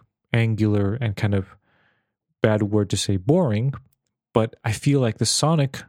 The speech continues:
spectrum of it, if the music was more as far as the timbre and as far as the way it sounds, like, the ideas of the sound it used to kind of spice it up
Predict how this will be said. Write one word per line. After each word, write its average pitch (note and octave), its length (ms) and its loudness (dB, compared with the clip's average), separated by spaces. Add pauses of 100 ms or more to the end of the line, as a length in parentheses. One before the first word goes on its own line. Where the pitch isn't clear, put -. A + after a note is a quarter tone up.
spectrum - 540 -2
of G2+ 120 -2
it, A#2+ 160 0
if C3+ 240 -4
the A2+ 100 0
music C3 640 0 (680)
was G#2+ 280 2
more A2 760 0 (380)
as A2 140 0
far G#2 280 2
as G2+ 120 2
the G#2 80 2
timbre A#2 480 0
and B2 120 0
as G2+ 120 0
far G#2 320 2
as G2 320 -4
the G#2+ 80 4
way G#2+ 340 2
it A#2 240 -4
sounds, A2 460 0
like, G2+ 180 0
the G#2 140 2
ideas G#2 480 0
of F#2 80 -4
the G2+ 100 0
sound G#2 340 0
it G2+ 60 0
used G#2 440 0 (1040)
to - 80 2
kind B2 180 2
of A#2 60 2
spice - 360 0
it A#2+ 80 2
up - 240 -2